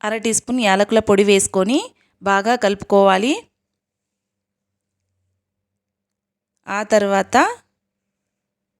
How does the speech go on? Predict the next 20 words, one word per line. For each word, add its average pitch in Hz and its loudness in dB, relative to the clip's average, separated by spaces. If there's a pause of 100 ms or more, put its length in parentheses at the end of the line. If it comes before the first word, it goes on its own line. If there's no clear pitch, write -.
(580)
మనం 214 -4 (100)
వేయించుకున్న 208 0 (140)
డ్రై 196 4 (140)
ఫ్రూట్స్ని 208 -2 (380)
స్వీట్ 226 -2 (100)
మిశ్రమంలో 208 0 (100)
వేసి 196 0 (500)
బాగా 202 0 (120)
కలుపుకోవాలి. 196 2 (480)
అంతే, 214 -2 (200)
ఈ - -2
స్వీట్ 233 -2
మిశ్రమాన్ని 214 0 (480)
రెండు 240 0
నిమిషాలు 220 2 (140)
ఉడికించుకున్న 226 -2 (100)
తర్వాత 196 2 (560)
స్టవ్ 220 2
ఆఫ్ 226 0
చేయాలి. 190 2